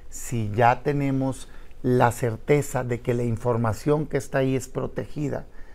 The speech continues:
¿por qué necesitamos otra? O sea, el ine, fíjate nada más, tiene al noventa y ocho por ciento de los adultos de México empadronados.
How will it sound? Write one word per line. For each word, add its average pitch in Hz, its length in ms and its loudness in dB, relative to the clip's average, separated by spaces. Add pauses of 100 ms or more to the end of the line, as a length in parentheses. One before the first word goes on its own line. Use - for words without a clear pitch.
(300)
¿por 120 180 0
qué 135 80 -2
necesitamos 135 460 -4
otra? - 240 -10 (800)
O - 20 -14
sea, 151 220 2 (340)
el 165 240 6
ine, 180 380 4 (340)
fíjate 156 260 2
nada 135 220 2
más, - 260 -6 (460)
tiene 165 460 4 (280)
al 160 280 8
noventa 160 560 6
y 175 220 0
ocho 214 500 4 (100)
por 135 220 2
ciento 165 520 0
de 180 120 2
los 143 240 0
adultos 147 600 -2
de 123 120 2
México 135 640 -4
empadronados. 101 640 -4